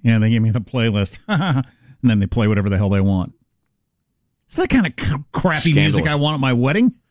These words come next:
Speaker 2: Well, that's why you come over their turntable table and beat the hell out of 'em.
Speaker 1: They're counting on the fact that, like me, you got other things to do. You have friends, your family, and all this sort of stuff. You're not gonna go get in a confrontation with the wedding D J. Why are you playing this crap?
Speaker 2: Jack, the only me-, uh, the only thing required of good men for evil to triumph is their silence.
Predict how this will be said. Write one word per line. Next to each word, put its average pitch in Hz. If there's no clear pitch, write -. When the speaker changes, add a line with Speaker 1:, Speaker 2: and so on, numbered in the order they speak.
Speaker 2:
Well, 143
that's 208
why 220
you 139
come 180
over 160
their 123
turntable 110
table 80
and 92
beat 170
the 196
hell 226
out -
of -
'em. 170
Speaker 1:
They're 214
counting 247
on 170
the 151
fact 165
that, 180
like 147
me, 185
you 190
got 190
other 190
things 202
to 180
do. 208
You 123
have 131
friends, 180
your 131
family, 180
and 160
all 165
this 165
sort 160
of 143
stuff. 175
You're 160
not 160
gonna 156
go 156
get 160
in 127
a -
confrontation 139
with 131
the 117
wedding 143
D 113
J. 104
Why 320
are 392
you 392
playing 285
this 156
crap? -
Speaker 2:
Jack, 123
the 123
only 175
me-, 175
uh, 135
the 127
only 180
thing 196
required 156
of 95
good 135
men 147
for 117
evil 127
to 92
triumph 131
is 90
their 87
silence. 90